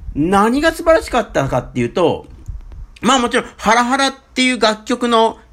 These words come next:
意味ですよね。それはもう、ハーツアウェイクン、リブアライブっていうことにあるように、この、自らの中にある生。で、この生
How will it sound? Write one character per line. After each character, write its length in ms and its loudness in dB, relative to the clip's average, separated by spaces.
意 100 6
味 140 2
で 100 -6
す 120 -10
よ 80 -4
ね。 180 -2
そ 140 -2
れ 80 4
は 40 4
も 140 2
う、 60 -6
ハ 240 2
ー 40 -2
ツ 220 -6
ア 60 2
ウ 60 0
ェ 100 0
イ 80 -4
ク 100 -4
ン、 320 -6
リ 140 4
ブ 80 -4
ア 160 0
ラ 180 2
イ 60 2
ブ 120 -6
っ 40 -8
て 200 -6
い 40 4
う 20 -6
こ 100 -2
と 100 -4
に 100 -2
あ 140 2
る 140 -2
よ 180 0
う 40 -4
に、 140 -4
こ 120 -2
の、 140 -2
自 360 0
ら 120 2
の 160 0
中 380 -2
に 120 -2
あ 120 0
る 200 -2
生。 520 -2
で、 100 0
こ 180 -2
の 100 0
生 160 -2